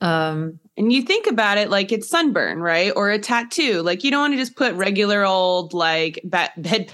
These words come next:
Speaker 2: like,
Speaker 1: Aquaphor.
Speaker 2: Bath and Body Works lotion on that stuff, you know? So I was so happy to hear that Sahar had an amazing experience with it and that it really helped her. Um, what
Speaker 1: Yeah.
Speaker 2: about, so, you know, you have this balm for the woman who has all this, like, trauma to her skin, but then we have that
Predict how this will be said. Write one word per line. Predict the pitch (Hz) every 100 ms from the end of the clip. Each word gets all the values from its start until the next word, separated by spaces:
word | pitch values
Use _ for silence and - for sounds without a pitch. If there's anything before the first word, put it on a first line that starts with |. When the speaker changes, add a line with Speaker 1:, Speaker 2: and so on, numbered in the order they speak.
| 247 -
Speaker 2:
like, | 196 196
Speaker 1:
Aquaphor. | 220
Speaker 2:
Bath | 202 185 180
and | 226
Body | 202 208 226
Works | 233 262 285 262
lotion | 254 285 294 208
on | 170 160
that | 160
stuff, | - 113 156
you | 185 180
know? | 170 185 208 - - -
So | - 226
I | 202 226
was | 247 240
so | 233 226 240
happy | 214 202 196
to |
hear | 196 196 185 175 175
that | 175 165 -
Sahar | 170 165 165
had | 160
an | 156
amazing | 160 156 151 160 151
experience | 147 - 139 147 147
with | 165 165
it | 160
and | 165
that | 151 156
it |
really | 156 160 156
helped | 151 143 - -
her. | 190 233 - - - -
Um, | - 190 185 180 175 - _
what | 196 226 277
Speaker 1:
Yeah. |
Speaker 2:
about, | - 269 285 285 -
so, | 247 220
you | - 208
know, | 196
you | 196
have | 202 208
this | 208 196
balm | 170 170 196 202 202
for | 190 180
the | 175
woman | 175 180 185
who | 180 180 170
has | 165 160 165
all | 165
this, | 170 160
like, | 165 147 - -
trauma | - - 175 190 185 170
to | 165
her | 165
skin, | 160 - 156 160 190
but | 196 180
then | 190 196
we | 196
have | 180 170
that | 165 156 156